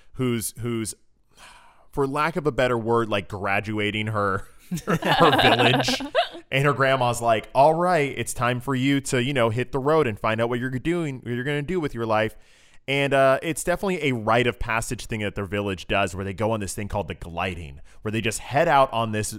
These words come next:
on this bike, on this speedster, and they just roam the land.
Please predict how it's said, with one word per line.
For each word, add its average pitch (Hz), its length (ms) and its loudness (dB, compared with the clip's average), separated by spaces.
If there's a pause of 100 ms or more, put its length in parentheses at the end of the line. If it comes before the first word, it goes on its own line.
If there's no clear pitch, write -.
on 107 160 -2
this 107 140 -4
bike, 92 460 -6 (540)
on 110 100 -4
this 101 120 -6
speedster, 110 720 -6
and 113 140 -6
they 117 100 0
just 123 260 0
roam 104 600 -2
the 113 100 0
land. 95 500 -4